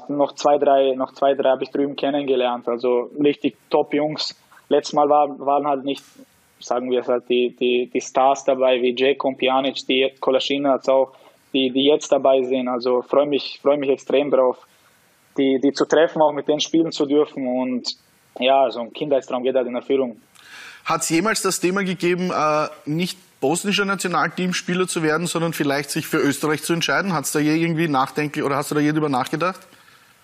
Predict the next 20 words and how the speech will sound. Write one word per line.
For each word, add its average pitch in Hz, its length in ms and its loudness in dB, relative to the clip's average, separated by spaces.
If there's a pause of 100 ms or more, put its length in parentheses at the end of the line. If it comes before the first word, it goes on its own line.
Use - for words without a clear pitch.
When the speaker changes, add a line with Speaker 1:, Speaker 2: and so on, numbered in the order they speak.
(2000)
Speaker 1:
Nachgedacht, 175 840 2
also 160 260 4 (320)
wenn 165 220 0
ich 165 100 -2
ehrlich 175 240 4
bin, 175 120 2
ich 165 140 -4
habe 170 180 4
ja, 156 220 4
ich 147 120 -4
habe 151 160 2
erstens 156 400 0
keinen 143 160 -2
österreichischen 143 500 -2
Pass, 147 360 -4
also 127 200 -12
wär's - 420 -4 (460)
sowieso 175 520 2
nicht 175 180 -4
möglich. 185 420 0